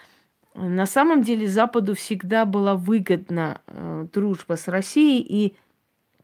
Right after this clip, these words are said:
наши невесты на выезд, ну, например, дочери Ярослава Мудрого, Анна Ярославна, Елизавета, значит, э, Мальфрида, эм, Индигерда, и все вот эти девушки были выданы за,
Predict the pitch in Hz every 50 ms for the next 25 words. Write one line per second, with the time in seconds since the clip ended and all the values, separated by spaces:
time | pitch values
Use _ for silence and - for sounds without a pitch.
0 | _ _ _ _ _ - 175 202 220 220 214 - 202 190 190 196 196 220 - -
1 | - - - 208 202 202 196 185 180 214 220 208 190 180 165 165 - - 185 208
2 | 226 214 196 - 190 185 185 185 180 175 185 190 185 185 - 180 175 175 180 180
3 | 180 180 180 - - 180 175 170 165 165 175 196 226 247 262 226 214 185 180 170
4 | 170 160 160 - _ _ _ _ _ _ _ - - - - - - - _ _
5 | - - - - - - _ _ _ _ _ _ _ 196 220 233 240 240 226 220
6 | 220 214 208 208 214 208 202 - - 208 202 202 196 202 202 196 185 180 185 190
7 | 185 180 175 190 185 175 175 190 214 226 233 226 226 - 208 196 196 196 - _
8 | - - _ _ _ _ 180 180 175 170 170 - - 180 175 _ - 165 160 -
9 | - 156 180 180 190 180 170 160 - - - 185 214 233 240 240 226 190 214 214
10 | 208 202 202 - _ _ _ - - - _ _ _ _ _ - 170 170 175 170
11 | 170 165 170 170 - - - - 190 190 190 175 175 180 175 160 180 214 240 247
12 | 233 220 214 196 196 214 202 190 165 165 170 - - - 220 196 185 175 170 165
13 | 165 - 170 165 165 - - 165 165 160 160 165 170 170 190 233 269 277 277 247
14 | - - - 247 240 233 - - - 185 180 208 208 196 196 196 175 185 214 208
15 | 180 214 202 196 196 196 190 190 180 175 185 190 190 185 180 180 170 170 170